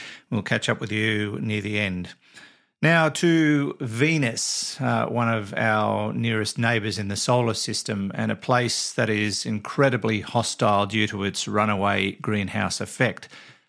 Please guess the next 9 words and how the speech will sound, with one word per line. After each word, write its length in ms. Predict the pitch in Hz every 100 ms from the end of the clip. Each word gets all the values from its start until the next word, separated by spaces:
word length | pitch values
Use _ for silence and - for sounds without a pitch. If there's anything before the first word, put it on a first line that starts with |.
| _
But 100 | 123
how 340 | - - 135 139
did 180 | 147 147
it 120 | 147
all 320 | 113 110 113 113
happen? 640 | - 131 131 113 85 85 _ _ _ _
Why 580 | 107 113 117 120 127 127
is 420 | 123 104 101 98
Venus 720 | - 107 113 113 101 104 -